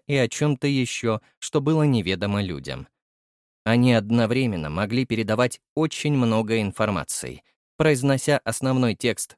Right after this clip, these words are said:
голосовыми связками, расположенными в нижней части голосового аппарата, дополняя его подтекстом с помощью скулящих, певучих обертонов, издаваемых через верхнюю ноздрю, и обогащая всё это эмоциональным подтекстом с помощью гормонов.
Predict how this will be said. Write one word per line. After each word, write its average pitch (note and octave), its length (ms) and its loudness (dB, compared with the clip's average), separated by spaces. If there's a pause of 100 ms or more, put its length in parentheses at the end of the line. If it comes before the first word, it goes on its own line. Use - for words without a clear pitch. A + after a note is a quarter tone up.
голосовыми A2+ 680 -2
связками, B2 640 -2 (220)
расположенными C#3 760 2
в A#2 60 -2
нижней A#2 440 0
части A#2 340 -2
голосового G2+ 680 0
аппарата, F#2+ 560 -2 (400)
дополняя E3+ 540 2
его C3 280 0
подтекстом A2+ 720 -2
с - 100 -10
помощью A2 420 -2
скулящих, - 840 -4
певучих A#2+ 520 -2
обертонов, A#2 640 -2 (320)
издаваемых E3 600 4
через C3 320 0
верхнюю G2+ 480 -2
ноздрю, D2+ 560 -4 (680)
и C#3 100 2
обогащая C3+ 680 2
всё - 220 -2
это E3 420 0
эмоциональным D3+ 880 2
подтекстом - 760 -2
с - 100 -8
помощью A#2+ 560 0
гормонов. E2 720 -2